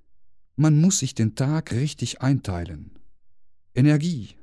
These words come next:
hoppla, das wird ein Leben. Anmerkung einer Fledermaus.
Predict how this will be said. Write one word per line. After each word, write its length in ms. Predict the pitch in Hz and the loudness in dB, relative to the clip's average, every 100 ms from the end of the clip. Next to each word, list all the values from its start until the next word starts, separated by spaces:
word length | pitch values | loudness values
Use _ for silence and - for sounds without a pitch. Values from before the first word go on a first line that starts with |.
| - - | -6 -4
hoppla, 480 | 180 104 82 78 - - | -4 -4 -8 -10 -16 -10
das 320 | 208 - - | -6 -4 -2
wird 180 | 190 147 | 0 2
ein 140 | 143 | 2
Leben. 420 | 147 127 92 85 - - - - - - - - - _ _ _ - _ _ - | 2 0 -2 -8 -12 -20 -20 -20 -20 -20 -20 -20 -20 _ _ _ -20 _ _ -4
Anmerkung 520 | 110 101 98 95 98 | 0 2 2 0 -4
einer 180 | 101 104 | -2 -4
Fledermaus. 840 | - 104 104 107 110 113 - - | -2 -4 -2 -2 -4 -6 -10 -16